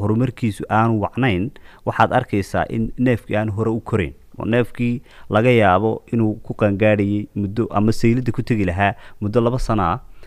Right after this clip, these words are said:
inay in ka badan ay ku qaadato, maaragtay, inuu, inuu qaado. Waxa kale oo, maaragtay, dhici karta, walaal, wax soo saarkii aynu ka rajaynay neefka, sida tusaale ahaan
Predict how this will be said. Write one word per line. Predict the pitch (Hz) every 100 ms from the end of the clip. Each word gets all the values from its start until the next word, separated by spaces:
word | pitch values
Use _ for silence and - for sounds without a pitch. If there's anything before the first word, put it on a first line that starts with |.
| - -
inay | 113
in | 117 123
ka | -
badan | 113 95 78 71 - - -
ay | 98 98
ku | -
qaadato, | 92 87 90 95
maaragtay, | 90 80 82 87
inuu, | 90 - -
inuu | 87 82
qaado. | 82 82 101 - - - - -
Waxa | 143 131
kale | - 123 131
oo, | 120 123 123 117 113
maaragtay, | 117 107 - 113
dhici | 113
karta, | - - 104
walaal, | 90 90
wax | - 101
soo |
saarkii | - 123 110 - 113
aynu | - 98 98
ka | 139
rajaynay | 117 - 107 95
neefka, | 92 80 -
sida | - 104 95
tusaale | - 85
ahaan | 90 98